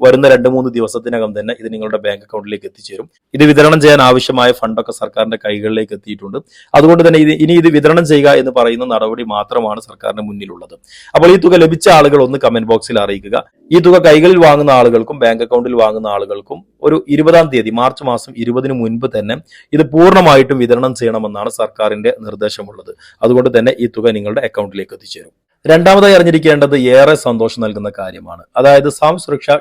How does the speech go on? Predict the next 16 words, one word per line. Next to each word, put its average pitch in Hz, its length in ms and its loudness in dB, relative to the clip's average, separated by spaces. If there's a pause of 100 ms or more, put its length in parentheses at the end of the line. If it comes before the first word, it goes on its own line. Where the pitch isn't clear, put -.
ക്ഷേമനിധി 120 540 -4 (100)
പെൻഷൻ 107 300 -10 (460)
രണ്ടു 170 320 4 (100)
ഗഡു 147 240 4
കൂടി 131 200 0 (120)
വിതരണം 120 380 -2
ചെയ്യാൻ 110 320 -2
ഇപ്പോൾ 110 200 -8 (200)
സർക്കാർ 110 300 -4 (100)
തീരുമാനിച്ചു 107 560 -8
എന്നുള്ളതാണ്. 90 440 -16 (340)
കെ 117 120 -2
എൻ 120 140 -2
ബാലഗോപാൽ 120 540 2
തന്നെയാണ് 113 320 -4
ഇക്കാര്യം 107 320 -6